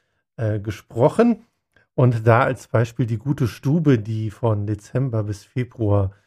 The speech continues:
im Philippshaus in der Universitätsstadt Marburg Menschen eine Obdach, ein Heim bietet, ein warmes Mittagessen, Gespräche und so weiter.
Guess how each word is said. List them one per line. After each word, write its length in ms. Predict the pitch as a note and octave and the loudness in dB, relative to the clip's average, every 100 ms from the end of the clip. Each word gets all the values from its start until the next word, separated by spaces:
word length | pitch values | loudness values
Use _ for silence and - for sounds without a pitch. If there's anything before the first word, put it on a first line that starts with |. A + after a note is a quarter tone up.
| _ _ - | _ _ -8
im 120 | G2+ | -8
Philippshaus 760 | - A#2 A2 - - G#2+ G2 | -4 -2 -2 -4 -4 -4 -4
in 100 | C3+ | -6
der 80 | G#2+ | -4
Universitätsstadt 960 | G#2 G2 G2 G2+ - A#2 - B2 - - | -2 -4 -4 -6 -8 -12 -8 -8 -8 -8
Marburg 720 | G#2+ G#2 A2 A2 G#2+ G#2 - _ _ _ _ - | -4 0 -2 -2 -2 -2 -6 _ _ _ _ -6
Menschen 560 | A2+ C3 - A#2+ A2+ | 0 0 -2 -4 -4
eine 640 | - A#2 G#2+ G#2 G#2 G2+ G2+ _ _ _ _ | -4 -4 -4 -2 -4 -4 -8 _ _ _ _
Obdach, 640 | - F3 _ C#3 B2 - - | -6 -6 _ -2 -2 -6 -8
ein 260 | A#2 G2 | -6 -4
Heim 300 | G2+ A2 B2 | -2 -2 -2
bietet, 320 | A#2 G#2+ A#2+ | -6 -6 -6
ein 160 | - G#2+ | -6 -4
warmes 380 | G#2+ A2 G#2 - | -2 -2 -4 -6
Mittagessen, 800 | A#2+ A2 F#2+ D3 - A2+ G#2 G2+ | -6 -6 -8 -14 -10 -8 -8 -10
Gespräche 680 | G2+ _ _ - G#2 - - | -18 _ _ -10 -10 -10 -18
und 200 | - - | -18 -20
so 140 | _ - | _ -20
weiter. 340 | - - | -20 -20